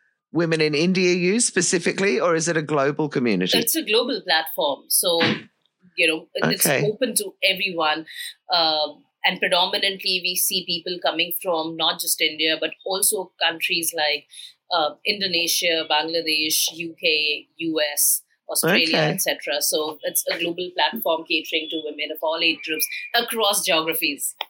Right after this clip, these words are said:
Speaker 1: Okay, fantastic. And so how have you grown it, or how has it been possible to grow it from,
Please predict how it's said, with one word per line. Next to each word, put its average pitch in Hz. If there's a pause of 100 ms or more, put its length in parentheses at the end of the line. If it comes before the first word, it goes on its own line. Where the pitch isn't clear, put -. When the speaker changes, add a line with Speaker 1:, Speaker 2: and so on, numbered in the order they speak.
(1080)
Speaker 1:
Okay, 233
fantastic. 226 (300)
And 208
so 208 (220)
how 220
have 220
you 185
grown 156
it, -
or 127
how 156
has 151
it 147
been 135
possible 139 (420)
to 143
grow 139
it 135
from, 123